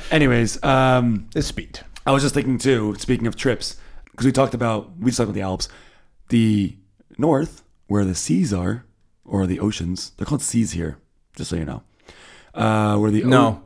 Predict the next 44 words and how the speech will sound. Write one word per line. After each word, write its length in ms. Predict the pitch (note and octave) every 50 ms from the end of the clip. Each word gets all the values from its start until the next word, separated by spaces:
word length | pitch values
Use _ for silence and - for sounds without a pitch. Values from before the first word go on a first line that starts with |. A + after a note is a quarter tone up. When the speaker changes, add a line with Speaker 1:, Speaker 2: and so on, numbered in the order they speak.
| -
Speaker 1:
no, 320 | - G#2+ G#2+ G#2 G#2 G#2 G2
that's 280 | - A2 A2 - -
wrong. 220 | G#2 G#2 G2+ G2 F#2
Speaker 2:
That's 180 | - A2 -
Speaker 1:
The 40 | - -
sea 60 | B2+
is 80 | A#2+ A2+
a 40 | A2
Speaker 2:
wrong. 100 | A2+ A#2
Speaker 1:
lake. 320 | A2+ A2 G#2 - - - - - - - -
Speaker 2:
Yeah, 300 | A#2 A#2 G#2+ F#2+ - - - -
it, 120 | - -
like, 200 | D#3+ C#3+ B2+ G#2
the 60 | B2
German 260 | B2 C3 C#3 F3 E3 C3+
word 260 | C3+ C3+ C#3 C#3 -
for 100 | - B2
lake 440 | A2 G#2+ A2 B2+ D3 D3 - - - -
is, 340 | - A2+ A2 G2 - - - - -
is 200 | G2 F#2 F#2 F2
See. 160 | A2 A2+ G#2+
Speaker 1:
See, 400 | F2+ E2+ A2 A2+ G#2 F#2 D#2+ - -
yeah. 280 | F#2+ G2 G2 F#2 E2+ - -
Speaker 2:
Which 180 | C3 B2+ - -
is 160 | B2 G2+ -
very 400 | - - - G#2 B2 B2+ B2+ A#2+
confusing 520 | - A2 G#2 - A#2+ B2 A#2 G#2+ B2 A#2+
if 120 | A2 - -
you're 60 | A2
an 40 | A2
English 180 | A2 A2 A2+ -
speaker 340 | - B2 B2 - C3 C#3 A2+
because 420 | A#2+ A2 - A2 G#2+ G#2 - -
you 80 | A2 G2
hear 100 | A2 A2+
the 100 | G#2 G#2+
word 320 | G2 G#2 G#2 G2+ F#2 F#2
sea 320 | - - - B2+ B2 C3+ D3
and 100 | C3+ A2+
you 60 | G#2
think 140 | - A2 G2+
they're 100 | G#2+ G2
talking 260 | G#2 G2 G2 - G2+
about 320 | F2+ G2 G2 F#2+ - -